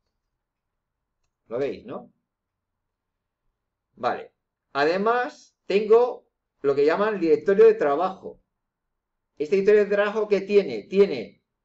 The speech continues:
el contenido del código de un solo commit. Por lo tanto,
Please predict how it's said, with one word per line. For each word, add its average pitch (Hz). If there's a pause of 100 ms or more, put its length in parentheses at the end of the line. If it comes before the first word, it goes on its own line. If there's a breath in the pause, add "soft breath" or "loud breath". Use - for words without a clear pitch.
(140)
el 160
contenido 170
del 214
código 240
de 165
un 226
solo 233
commit. 151 (560)
Por 123
lo 139
tanto, 196